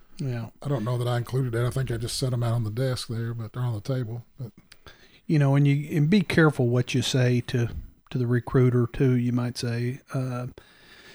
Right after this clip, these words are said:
Speaker 1: you know, I've had, I've had students who, who have come up to me after they've seen somebody else who's just walked away, and they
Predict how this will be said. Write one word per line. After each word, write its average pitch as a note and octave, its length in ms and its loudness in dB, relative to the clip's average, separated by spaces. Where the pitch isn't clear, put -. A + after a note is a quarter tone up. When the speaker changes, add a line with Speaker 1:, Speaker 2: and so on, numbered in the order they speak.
Speaker 1:
you C3+ 120 4
know, B2+ 160 4
I've C3+ 180 6
had, C#3 320 6
I've C#3+ 180 2
had C#3 200 4
students D3 500 4
who, C3 180 2
who C#3+ 200 2
have B2+ 300 -2
come D3 180 4
up C#3+ 160 2
to C#3 60 -4
me D3 220 6
after C#3 220 2
they've C3+ 200 4
seen D3+ 260 6
somebody C#3 420 4
else D3+ 220 2
who's C3+ 200 2
just D3 280 0
walked C#3+ 280 -2
away, C#3 360 2
and C3+ 140 2
they C#3 200 4